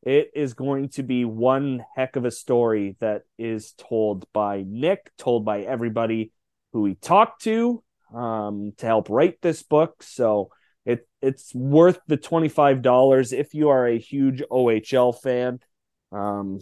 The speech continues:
it's, it's gonna be really exciting. Plus, they're the most recent Ontario Hockey League champion, so makes even more sense. Um, for everybody out there, appreciate, as always, tuning in.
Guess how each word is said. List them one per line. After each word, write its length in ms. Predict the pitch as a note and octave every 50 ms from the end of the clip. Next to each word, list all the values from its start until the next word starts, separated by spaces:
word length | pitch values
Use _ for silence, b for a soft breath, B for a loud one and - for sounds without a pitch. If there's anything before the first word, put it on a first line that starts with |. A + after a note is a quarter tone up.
| - _ -
it's, 260 | B2 A#2+ - - - -
it's 180 | - A#2 G#2 -
gonna 160 | - C#3+ B2+
be 120 | A#2 A#2
really 240 | A2 G#2+ G#2+ G#2+ G#2
exciting. 400 | G2 - - A#2 G2+ G2 F#2+ F#2
Plus, 260 | - - C3 A#2 -
they're 160 | - A2+ A2 G#2
the 60 | G2+
most 260 | G2+ G2+ G2 - -
recent 320 | A#2 G#2+ G#2+ - G2+ -
Ontario 400 | - A#2 A2 - - A#2 B2+ C#3
Hockey 300 | A#2+ A#2+ C3+ C3 - C#3
League 140 | C#3+ D3 -
champion, 440 | - - F3+ A#3+ G3 - F2 C#2 - _ _ _
so 300 | _ _ - - - - _ _ _ _ -
makes 240 | G#2 G#2 - - C3+
even 160 | C#3 D3 D#3+
more 160 | D#3+ C3+ A2
sense. 440 | G2 - - - - - - - - _ _ _ _ _ _ _ _ _
Um, 480 | - A2+ A#2+ A#2 G#2+ G#2 G2+ G2+ G#2 A2
for 180 | - - D3 D#3
everybody 440 | D#3+ F3+ G3 G3 F3 G3 F#3 F3 F3+
out 200 | F#3+ G3 F#3+ F#3+
there, 180 | F#3 G3 F#3 E3
appreciate, 560 | C#3+ - - G3 F#3+ - - F#3 F#3 F#3 F3
as 160 | E3 D3 C#3
always, 380 | D#3+ E3 F3 F3 E3 D3+ - -
tuning 420 | - F3+ F3+ E3+ D#3+ D3+ D3 C#3+
in. 320 | D#3+ F3 F#3+ G3 G3 F#3+